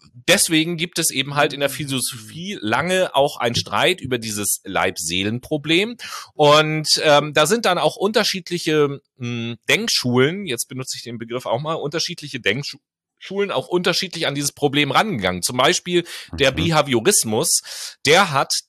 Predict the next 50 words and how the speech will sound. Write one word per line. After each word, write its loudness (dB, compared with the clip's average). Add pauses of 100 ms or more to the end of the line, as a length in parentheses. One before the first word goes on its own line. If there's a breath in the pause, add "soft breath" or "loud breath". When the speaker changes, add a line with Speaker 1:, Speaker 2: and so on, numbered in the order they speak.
(680)
Speaker 1:
alles, 4
was -2
mit -6
dem -4
Mentalen 0
zu -8
tun -6
hat, 0
in -6
der 4
Betrachtung -6
einfach -6
ausgeklammert 0
und -6
hat -2
gesagt, 2 (560 loud breath)
äh, 4
alles 6
ist -2
physisch, 0
alles 4
ist 0
beobachtbar 4
und -2
der 4
Geist 4
ist -2
eine 2
Blackbox, 2
die -2
interessiert -2
uns -4
überhaupt 2
gar 2
nicht, -4
können 2
wir 2
nicht -2
wissen, 0
was 2
Speaker 2:
<laughs> -4
Speaker 1:
drin -4
vorgeht, 0
deswegen -4
betrachten -4
wir 2
die -6
überhaupt -4
gar 0
nicht. -12